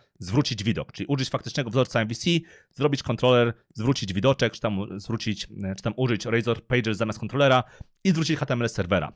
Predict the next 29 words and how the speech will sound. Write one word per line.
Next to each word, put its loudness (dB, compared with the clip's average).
Także -2
tutaj -2
wrzuciłem -4
też, -2
em, -2
informacje -2
o 2
tym, -2
czym 4
się 0
różni 0
taki -6
właśnie -2
single -2
page -2
application 0
od -2
server 4
side 2
renderingu, 4
dlaczego -2
znowu -2
ten -2
server 0
side 0
rendering, 2
czyli -10
powiedzmy -4
używający, 4